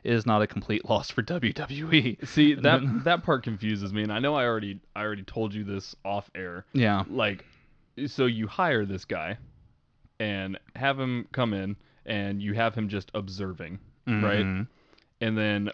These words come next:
Speaker 2: four months later, you fire him because he hasn't done anything.
Speaker 1: Yep.
Speaker 2: But you, you weren't letting him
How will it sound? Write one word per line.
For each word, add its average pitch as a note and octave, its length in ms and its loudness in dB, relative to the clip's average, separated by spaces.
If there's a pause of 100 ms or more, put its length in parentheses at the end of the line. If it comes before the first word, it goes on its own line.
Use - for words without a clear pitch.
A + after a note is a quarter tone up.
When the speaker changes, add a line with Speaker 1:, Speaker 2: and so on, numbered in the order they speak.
Speaker 2:
four D3 340 2
months C3 300 2
later, A2 540 2
you G2+ 220 -4
fire G#2+ 420 2
him G2 420 -2
because G2 340 -4
he G2 100 -6
hasn't F#2 340 -4
done F2+ 220 -6
anything. E2 420 -12 (280)
Speaker 1:
Yep. G#2+ 200 0 (640)
Speaker 2:
But F#2+ 260 2 (240)
you, A2 580 0 (1160)
you G#2+ 240 -4
weren't G#2+ 420 0
letting G2+ 300 0
him F#2+ 220 -4